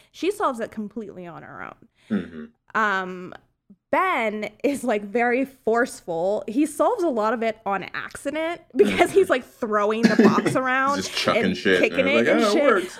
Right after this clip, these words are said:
Speaker 1: Yeah, which happens a lot to him in the rooms, is he'll break things and he'll accidentally find a clue
Speaker 2: Mm-hmm.
Speaker 1: because he just, you know, broke something off the wall and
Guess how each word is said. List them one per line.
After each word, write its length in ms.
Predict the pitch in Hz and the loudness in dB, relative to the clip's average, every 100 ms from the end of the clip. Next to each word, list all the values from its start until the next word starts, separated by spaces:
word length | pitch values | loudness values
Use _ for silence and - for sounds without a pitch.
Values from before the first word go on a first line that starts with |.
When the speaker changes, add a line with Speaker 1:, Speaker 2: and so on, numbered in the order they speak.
| - | -10
Speaker 1:
Yeah, 280 | 294 359 330 | 0 2 2
which 220 | 220 277 - | 0 -4 -4
happens 400 | 226 262 302 285 | 0 0 0 -2
a 60 | 240 | -2
lot 260 | 233 247 233 | 0 -2 -2
to 80 | |
him 260 | 247 240 220 - | -2 -2 -4 -4
in 120 | 202 | -6
the 100 | 185 | -6
rooms, 440 | 180 302 302 269 | -4 -2 -2 -4
is 180 | - 220 | -4 -6
he'll 220 | 226 233 | -6 -6
break 400 | 202 180 185 233 - | -6 -4 -4 -4 -8
things 520 | 202 175 175 196 196 | -8 -8 -8 -12 -8
and 140 | 208 | -8
he'll 220 | 214 202 - | -6 -6 -4
accidentally 640 | 190 - - 196 156 190 | -6 -6 -8 -8 -8 -12
find 320 | 180 180 156 | -10 -10 -12
a 40 | 170 | -14
clue 480 | - 196 - - 208 - | -8 -8 -8 -12 -12 -6
Speaker 2:
Mm-hmm. 240 | 185 160 | -6 -4
Speaker 1:
because 300 | 220 226 196 | -4 -2 -4
he 120 | - | -6
just, 280 | 185 190 - _ | -10 -10 -14 _
you 100 | 180 | -8
know, 280 | 180 165 175 - _ - | -6 -6 -10 -16 _ -6
broke 240 | 170 196 | -4 -4
something 280 | - 202 190 | -4 -8 -6
off 140 | 185 180 | -6 -4
the 80 | |
wall 260 | 202 208 143 | -4 -2 -4
and 160 | 120 | -8